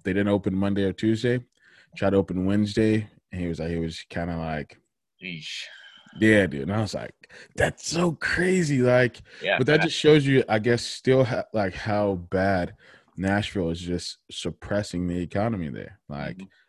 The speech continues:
Speaker 1: I guess that's the best way to put that.
Speaker 2: Well, it's
Speaker 1: So
Speaker 2: also, it's a, it's an interesting year for basketball because I, I know Kentucky, obviously, their fan base, they travel
Speaker 1: Mm-hmm.
Speaker 2: very well, but, I mean, they really did suck this year. And
Speaker 1: Did
Speaker 2: so,
Speaker 1: they?
Speaker 2: I mean, when they lose the first game they play,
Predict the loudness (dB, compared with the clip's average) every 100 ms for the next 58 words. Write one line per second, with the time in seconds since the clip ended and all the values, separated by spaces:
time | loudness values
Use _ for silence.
0 | -4 -2 0 -2 -4 -6 -4 -6 -8 -10
1 | -12 -14 -20 _ _ -14 -4 -2 0 0
2 | 2 0 2 0 0 0 -2 -4 -8 -8
3 | -6 -6 -6 0 0 0 -2 -2 0 0
4 | 2 0 0 0 -2 -8 -8 -2 -2 -2
5 | -6 -8 _ 0 0 0 -8 -6 -6 -6
6 | -10 _ _ -4 -2 -2 -2 -2 -2 -2
7 | -2 -4 -10 -20 _ _ _ -4 -2 0
8 | 0 0 0 -4 0 0 0 2 2 2
9 | -2 -6 -4 -2 -2 -2 -6 -8 -8 -8
10 | -8 -4 -4 -4 -10 -6 -4 -4 -6 _
11 | _ -6 -2 2 0 0 -8 -14 -12 -8
12 | -2 0 0 -4 -6 -8 -6 -4 -4 -4
13 | -4 -6 0 0 0 -4